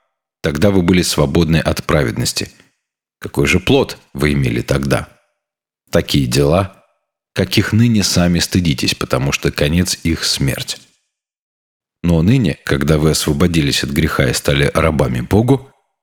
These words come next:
плод ваш есть святость, а конец — жизнь вечная.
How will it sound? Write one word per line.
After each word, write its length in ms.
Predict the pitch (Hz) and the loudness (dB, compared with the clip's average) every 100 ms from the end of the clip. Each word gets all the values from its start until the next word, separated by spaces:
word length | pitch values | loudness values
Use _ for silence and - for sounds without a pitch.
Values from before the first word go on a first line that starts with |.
| - | -6
плод 320 | 76 92 - | 0 0 2
ваш 320 | 76 80 - | 0 0 0
есть 240 | 76 78 - | 0 0 -2
святость, 640 | - 69 71 - - - - _ _ - | -2 0 -2 -4 -8 -10 -16 _ _ -10
а 80 | |
конец — 520 | - - 76 90 - - - | -4 -2 0 0 -2 -8 -6
жизнь 540 | - - 82 73 67 | -2 2 2 2 0
вечная. 640 | 60 78 - - - 90 | 0 0 0 -2 -6 -8